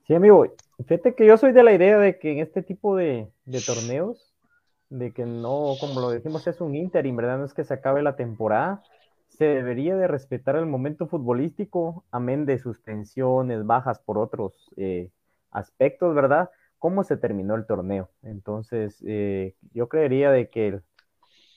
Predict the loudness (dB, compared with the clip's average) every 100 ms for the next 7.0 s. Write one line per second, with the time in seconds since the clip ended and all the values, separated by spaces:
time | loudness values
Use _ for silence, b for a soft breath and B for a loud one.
0 | -2 0 0 -4 -2 0 -2 0 0 0
1 | 0 -2 0 2 4 2 0 -4 -2 -2
2 | -2 -4 -4 -2 -2 -2 -4 -8 -6 -2
3 | -2 -2 -6 -2 -2 -2 -4 -4 -2 0
4 | 0 0 0 0 0 2 2 -2 -4 -2
5 | -2 -2 -4 -2 -2 -2 -4 -6 -8 -10
6 | -16 -10 -4 -2 0 -2 -2 -2 -2